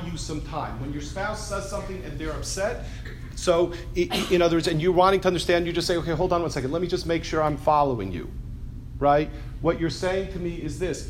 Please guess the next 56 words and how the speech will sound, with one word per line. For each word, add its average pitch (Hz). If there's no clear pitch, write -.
You're 180
repeating 208
the 160
words 175
they 151
heard. 131
You're 143
not 170
adding 160
feeling. 175
You're 170
not 160
telling 160
them 151
how 151
they 151
must 151
be 156
feeling, 160
so 160
on 156
and 147
so 156
forth, 143
period, 135
right? 170
That's 180
what 170
you're 160
doing. 117
The 143
feeling 247
empathy 131
is 131
where 156
you 156
really 190
either 160
are 143
hearing 196
the 160
emotion 160
they're 147
expressing 165
or 175
imagine 175
what 180
they 165
might 165
be 165
feeling 165
if 127
they 143
didn't 151
say 160
it, 180